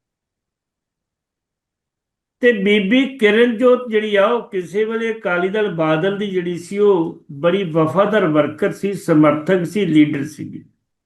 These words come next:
ਤੇ ਬੀਬੀ ਕਿਰਨਜੋਤ ਜਿਹੜੀ ਆ, ਉੱਨੀ ਸੌ ਛਿਆਨਵੇਂ ਤੋਂ ਸ਼੍ਰੋਮਣੀ ਕਮੇਟੀ ਦੀ ਲਗਾਤਾਰ ਮੈਂਬਰ ਬਣਦੀ ਆ ਰਹੀ ਆ। ਅੱਜ ਕੱਲ੍ਹ ਉਹ ਵਿਰੋਧੀ ਖੇਮੇ 'ਚ ਆ।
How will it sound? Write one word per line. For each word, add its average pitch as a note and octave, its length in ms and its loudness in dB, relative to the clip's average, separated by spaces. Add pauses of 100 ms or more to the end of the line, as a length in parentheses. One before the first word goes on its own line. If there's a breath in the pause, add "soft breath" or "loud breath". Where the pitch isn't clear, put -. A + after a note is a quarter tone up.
(1500)
ਤੇ A#3+ 100 6
ਬੀਬੀ A3+ 540 4
ਕਿਰਨਜੋਤ B3+ 600 4
ਜਿਹੜੀ G#3+ 240 2
ਆ, A#3 80 2
ਉੱਨੀ G#3+ 380 -2
ਸੌ A#3 220 -2
ਛਿਆਨਵੇਂ G3 600 -2
ਤੋਂ G#3+ 180 -2
ਸ਼੍ਰੋਮਣੀ F#3 640 -4
ਕਮੇਟੀ F#3 440 -4
ਦੀ G3+ 180 -6
ਲਗਾਤਾਰ F#3 680 0
ਮੈਂਬਰ D#3+ 380 0
ਬਣਦੀ D#3 420 -2
ਆ D3 180 -2
ਰਹੀ F3+ 220 0
ਆ। - 260 -4 (2250)
ਅੱਜ G#3+ 120 0
ਕੱਲ੍ਹ C#4 260 0
ਉਹ B3 240 2
ਵਿਰੋਧੀ B3+ 340 -2
ਖੇਮੇ D#3 360 -8
'ਚ D3+ 120 -18
ਆ। - 60 -20